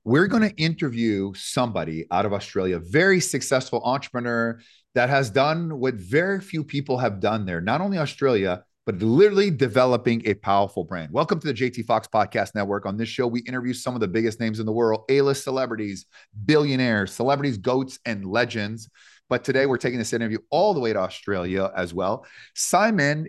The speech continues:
is actually the C E O and founder of a brand that I'm actually quite familiar with as well, international streetwear company called Culture Kings as well.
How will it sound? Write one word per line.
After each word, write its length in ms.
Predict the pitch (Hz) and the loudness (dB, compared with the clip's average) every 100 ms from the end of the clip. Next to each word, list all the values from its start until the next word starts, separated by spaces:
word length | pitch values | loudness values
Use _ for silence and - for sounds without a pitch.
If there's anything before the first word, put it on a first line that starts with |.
| - | 0
is 260 | 143 143 | 2 2
actually 340 | 135 143 - 135 | 0 -4 -6 -6
the 60 | |
C 200 | 127 - | -4 -2
E 40 | 156 | 0
O 60 | |
and 140 | 160 120 | -2 -2
founder 260 | 139 151 | -2 0
of 60 | 131 | -2
a 80 | 113 | -2
brand 320 | 107 131 170 | 0 0 0
that 100 | 143 | 2
I'm 100 | 127 | 2
actually 280 | 156 - 131 | 0 -2 -8
quite 280 | - 143 151 | 0 -2 0
familiar 460 | 143 170 285 107 | -2 -2 -2 -2
with 320 | 90 90 90 _ | 0 -4 -4 _
as 180 | 104 95 | -4 -2
well, 280 | 92 98 123 | 0 0 0
international 560 | 151 147 143 143 143 131 | -2 0 -2 -2 -4 -4
streetwear 560 | - 151 151 123 110 | -4 -4 -2 0 0
company 260 | 113 104 117 | 0 -2 -2
called 280 | - 107 - | 0 -2 0
Culture 400 | 147 156 - 92 | -2 -2 -6 -6
Kings 400 | - 90 87 85 | -6 -6 -6 -4
as 260 | 104 85 | -4 -2
well. 340 | 90 117 156 | 2 2 2